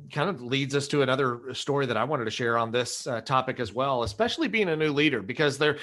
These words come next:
we're only looking at it from the negative effect, right? Somebody tries to institute change, they do it the wrong way, which we'll talk more about that in just a moment, but it comes from a positive place. We're working with another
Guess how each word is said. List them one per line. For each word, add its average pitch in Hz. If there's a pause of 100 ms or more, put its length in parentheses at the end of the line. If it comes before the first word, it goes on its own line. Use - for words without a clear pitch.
(120)
we're 165
only 233
looking 208
at 151
it -
from 135
the 127
negative 131
effect, 113
right? 123
Somebody 139
tries 135
to 123
institute 123
change, 147
they 120
do 127
it 127
the 117
wrong 113
way, 151 (200)
which 131
we'll 135
talk 127
more 127
about 120
that 120
in 117
just 120
a 120
moment, 123
but 131
it 123
comes 170
from 139
a 120
positive 117
place. 110 (300)
We're 139
working 143
with 131
another 127